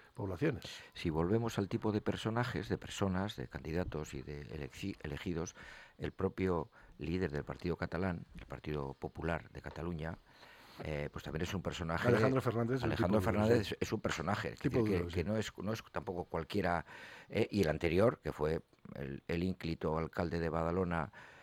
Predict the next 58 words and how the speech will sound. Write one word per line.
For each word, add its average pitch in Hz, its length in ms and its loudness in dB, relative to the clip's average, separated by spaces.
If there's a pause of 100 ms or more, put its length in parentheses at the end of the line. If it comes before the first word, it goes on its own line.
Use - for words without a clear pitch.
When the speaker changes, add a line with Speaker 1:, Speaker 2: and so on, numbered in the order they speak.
(220)
Speaker 2:
eh, 71 520 -4
que - 80 -4
no 95 120 2
recuerdo 78 340 -2
el 82 60 -2
nombre, 85 220 -2
cómo 85 160 -4
se 78 140 -8
llamaba, 87 380 0
el, 69 300 -4
bueno, - 240 -6
este - 180 -10
que - 60 -8
también, 80 300 -2
que 85 100 -4
es 80 100 -6
un, 73 320 -4
un, 76 220 -8
un 90 160 0
aventao 85 560 0
también, 80 340 -2
pues - 180 -8
bueno, 60 200 -8
pues - 180 -8 (220)
muy 82 120 0
cercano 87 520 0
a, - 120 4
Speaker 1:
<laughs> - 400 0
Speaker 2:
sí, 120 260 8
es 113 80 4
un 95 180 2
aventao, 80 320 4
porque 90 200 4
es - 60 2
Speaker 1:
No 127 80 8
Speaker 2:
una, 117 100 8
Speaker 1:
digas 113 200 2
eso, 117 240 2
hombre. 101 180 -2
Speaker 2:
una 95 160 2
persona 107 320 0
muy 107 180 4
cercana 104 480 4
a - 160 -2
la, 55 600 -4 (180)
bueno, 82 320 -6
pues - 180 -6
a, 57 100 -4
a - 380 -2
lo 69 100 2
más 92 200 0
extremo 90 480 0
que - 100 -10
pueda 80 260 -4
tener 85 300 -2
el 73 240 -2
Partido 80 340 -4
Popular, 98 480 -2